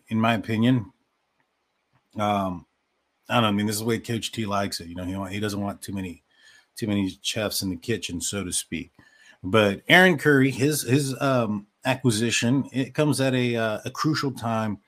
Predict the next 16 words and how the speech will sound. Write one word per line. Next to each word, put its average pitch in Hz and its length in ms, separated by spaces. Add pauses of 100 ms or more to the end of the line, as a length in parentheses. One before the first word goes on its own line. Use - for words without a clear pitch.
(340)
for 117 140
the, 107 200
uh, 101 80
Pittsburgh 104 380
Steelers, 107 400
as 104 160
there's 113 200
so 139 300
many 143 140
question 127 500
marks 104 520 (600)
with 127 200
the 127 60
middle 117 240
linebacker 104 600
position. 98 460